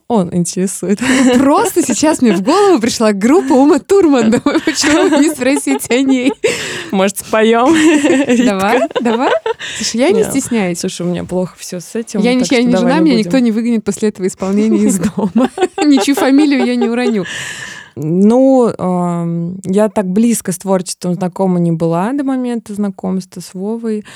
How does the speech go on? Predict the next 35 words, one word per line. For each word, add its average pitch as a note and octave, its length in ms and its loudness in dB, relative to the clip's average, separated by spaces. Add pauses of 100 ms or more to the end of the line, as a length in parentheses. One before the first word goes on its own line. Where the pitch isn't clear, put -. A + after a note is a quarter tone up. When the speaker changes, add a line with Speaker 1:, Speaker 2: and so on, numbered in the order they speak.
(340)
Speaker 1:
но G3+ 600 0
что-то G3 480 -6
там, E3 560 -2
а, E3 160 -6
в E3 120 -8
лагерях, F3 680 -6
а F#3+ 40 -6
я F3+ 140 -4
много F3 360 -2
очень E3+ 580 -6 (260)
по F#3 60 -2
лагерям. G3+ 500 4
<laughs> E4+ 1200 -2
Speaker 2:
Хорошо. C4+ 600 -8
Speaker 1:
Пионерским. G3+ 880 2 (500)
Шаталась E3+ 540 -10
все - 160 -16
детство, G3 500 -12
вот. F3 260 -10 (880)
На G3+ 180 4
дискотеках F#3 720 -6
мы F#3 180 -10
там - 140 -20 (120)
танцевали, F#3 600 -6
да, F3+ 260 -8
я F3+ 100 -8
Speaker 2:
Но B3+ 40 0
если B3 180 0
бы F3 60 -2
ты F3 60 -4
Speaker 1:
помню. B3+ 120 0
Speaker 2:
его A3 180 0
увидела G#3+ 360 -2
на G#3 140 -2
улице, F3 580 -6